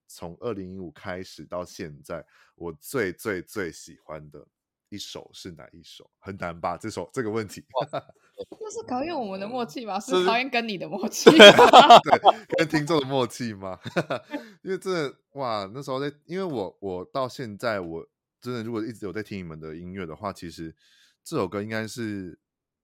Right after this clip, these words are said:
Speaker 1: 数一数二，我会一直重复听、重复听、重复听、重复听的。<laughs>
Speaker 3: 嗯。
Speaker 1: 对，但你们觉得，
Speaker 3: 是吗？
Speaker 1: 因为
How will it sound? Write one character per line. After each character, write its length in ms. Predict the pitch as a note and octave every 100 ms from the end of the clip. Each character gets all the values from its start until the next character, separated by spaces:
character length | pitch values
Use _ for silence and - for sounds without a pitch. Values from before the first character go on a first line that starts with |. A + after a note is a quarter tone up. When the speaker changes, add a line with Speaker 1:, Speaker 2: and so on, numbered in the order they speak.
| _
Speaker 1:
数 320 | - - E2
一 80 | F#2
数 200 | G2 E2+
二， 60 | F2
我 40 |
会 140 | D2+ F#2+
一 20 |
直 120 | E2
重 240 | D#2 D2+ D2
复 160 | F2
听、 160 | E2+ D#2
重 180 | - B1
复 160 | E2+
听、 160 | C#2+ C#2
重 180 | B1+ C2+
复 80 |
听、 140 | C#2+ C#2
重 160 | - -
复 140 | _
听 140 | _ _ _
的。 80 | _ _ _ _ _ _ _
<laughs> 500 | - D3+ D#3 D#3+ A#2+
Speaker 3:
嗯。 240 | F#3+ A3 F3+
Speaker 1:
对， 200 | F#2 F2+ _ _ -
但 140 | A#2
你 60 | G2
们 120 | E2+
觉 280 | - D4 F#2+
得， 40 |
Speaker 3:
是 60 | -
吗？ 60 | -
Speaker 1:
因 80 | F3+
为 160 | G#3